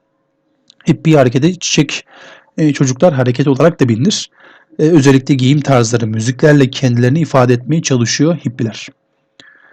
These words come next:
Son sorudayız. Yetmiş dokuzda İran'da Ak Devrim olarak ka-, e, adlandırılan harekette Şah Rıza Pehlevi'yi devirip ülkede şeriat düzeni getiren dini lider kimdir? Ayetullah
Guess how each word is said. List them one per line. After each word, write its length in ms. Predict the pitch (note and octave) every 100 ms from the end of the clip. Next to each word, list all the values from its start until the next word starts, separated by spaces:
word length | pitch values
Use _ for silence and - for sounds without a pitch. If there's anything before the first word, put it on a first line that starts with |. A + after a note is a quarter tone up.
| _
Son 240 | - G3 F#3
sorudayız. 720 | D#3+ C3+ B2 C#3 - - - _ _ _ -
Yetmiş 340 | D3+ G3 D#3
dokuzda 360 | F#3 E3 E3+ F#3+
İran'da 400 | F3 E3+ E3 E3+
Ak 200 | E3 -
Devrim 300 | D#3+ D#3 E3
olarak 320 | D#3 D3+ D#3
ka-, 220 | D#3+ -
e, 40 | C#3
adlandırılan 800 | C#3 - C#3+ C#3+ C#3 C#3 C#3 - _ _ _
harekette 600 | - C3+ C3+ D#3 - C#3+
Şah 360 | C3 - D#3 B2+
Rıza 280 | C3 C#3+ C#3+
Pehlevi'yi 540 | D3 B2+ D#3 D3+ C#3+
devirip 360 | C3+ C3 C#3+ -
ülkede 320 | C3 C3+ D3
şeriat 480 | C#3+ C3+ C3+ E3 -
düzeni 240 | C3+ C#3
getiren 360 | C#3+ C3 E3 D3
dini 360 | B2 B2+ D3+
lider 440 | B2+ A#2+ D3 F3+ - _ - _ _ _
kimdir? 580 | - D3 B2 F3 - - _
Ayetullah 640 | B2+ B2 C3+ C3+ A2+ D3 E3+